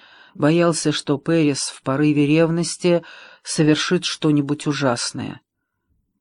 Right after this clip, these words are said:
Но в то же время он хорошо знал жену, и всё равно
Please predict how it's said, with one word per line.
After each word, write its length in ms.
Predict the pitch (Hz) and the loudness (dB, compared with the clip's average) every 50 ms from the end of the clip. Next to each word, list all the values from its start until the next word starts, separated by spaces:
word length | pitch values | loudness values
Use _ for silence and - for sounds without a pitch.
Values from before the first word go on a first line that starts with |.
| _ - | _ -6
Но 100 | 131 143 | -6 -4
в 60 | - | 0
то 120 | - 214 | 0 0
же 100 | 202 214 | 2 2
время 300 | 190 208 214 208 202 202 | 2 2 2 2 2 2
он 80 | 196 185 | 2 0
хорошо 420 | - - 185 185 180 - - 196 | 2 2 2 2 2 0 -2 -2
знал 320 | 175 165 165 151 147 143 139 | -2 0 2 2 2 2 0
жену, 480 | 143 151 147 147 143 151 170 185 180 - _ _ _ _ _ _ _ _ _ _ _ - | 0 0 0 2 2 2 0 0 -4 -8 _ _ _ _ _ _ _ _ _ _ _ -10
и 80 | - 127 | -10 -6
всё 160 | - - 170 | 0 2 4
равно 480 | 165 165 160 170 180 190 202 196 185 | 4 4 4 4 2 2 2 0 -2